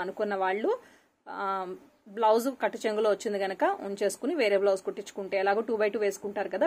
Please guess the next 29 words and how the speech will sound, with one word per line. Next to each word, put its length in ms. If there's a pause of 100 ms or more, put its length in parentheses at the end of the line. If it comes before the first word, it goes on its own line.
పెద్దవాళ్ళు, 400 (100)
so 140
అలాంటి 280
వాళ్ళు 180
అట్లా 240
ట్రై 200
చేసినా 320
కూడా 200
చాలా 180 (100)
బాగుంటుంది. 480 (2250)
నెక్స్ట్ 300
కలర్ 220
కాంబినేషన్ 460
బ్యూటిఫుల్ 400
రామా 260
గ్రీన్ 220 (160)
and 180
రెడ్ 160
కలర్ 240
కాంబినేషన్. 540 (120)
శారీ 240 (120)
ఓవరాల్ 340
ఇట్లా 220
వస్తుంది. 380 (240)
శారీకి 420
కొంగు 260
బ్లౌజ్ 260
చూసుకుంటే 440
గనక 200